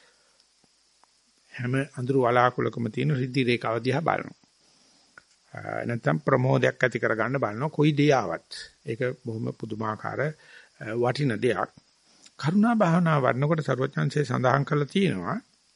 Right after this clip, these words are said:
කාට හරි රූප ධානය හමාර කරලා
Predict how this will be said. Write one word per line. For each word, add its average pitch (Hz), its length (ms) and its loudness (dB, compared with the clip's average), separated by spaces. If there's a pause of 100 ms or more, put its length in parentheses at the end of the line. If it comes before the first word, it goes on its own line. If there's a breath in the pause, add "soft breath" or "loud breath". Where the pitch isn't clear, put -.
(1040)
කාට 110 420 -4
හරි 139 360 0 (680 soft breath)
රූප 139 380 0
ධානය 147 500 2
හමාර 123 480 0
කරලා 190 440 0